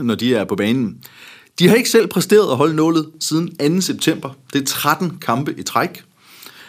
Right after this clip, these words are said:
Men, øh, efter et to nul nederlag til Roma den sjette oktober, tænkte de åbenbart,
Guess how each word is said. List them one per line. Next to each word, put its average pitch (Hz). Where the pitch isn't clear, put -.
Men, 139
øh, 120
efter 202
et 135
to 247
nul 165
nederlag 95
til 123
Roma 139
den 104
sjette 143
oktober, 170
tænkte 147
de 123
åbenbart, 123